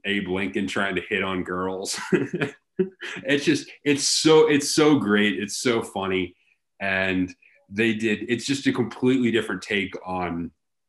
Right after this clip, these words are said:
on time travel, especially towards the end where they just go, they go completely crazy. "Hey, remember that I need to put keys here afterwards." And, uh, they just start messing around with the laws of time travel,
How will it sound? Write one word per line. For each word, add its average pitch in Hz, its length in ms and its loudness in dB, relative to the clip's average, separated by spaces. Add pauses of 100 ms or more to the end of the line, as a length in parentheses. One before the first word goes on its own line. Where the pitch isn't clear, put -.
(260)
on 101 200 -4
time 101 280 0
travel, 87 440 -4
especially 143 440 -2
towards 107 340 0
the 98 140 -6
end 101 460 0 (360)
where 98 180 -2
they 101 120 -2
just 107 240 -4
go, 95 440 0
they 101 120 -2
go 101 160 -2
completely 104 440 -6
crazy. 90 440 -8
"Hey, - 260 -4 (420)
remember 110 680 0 (520)
that 107 120 -6
I 123 120 0
need 131 140 4
to 110 80 -2
put - 260 -10
keys 123 360 0
here 101 240 -4
afterwards." 90 800 -4 (600)
And, 87 460 -6 (320)
uh, 87 380 -6
they 113 140 2
just 117 140 -4
start 107 240 0
messing 110 380 -2
around 101 180 0
with 92 100 -10
the 92 80 -4
laws 95 340 -2
of 90 100 -8
time 92 300 -4
travel, 85 540 -8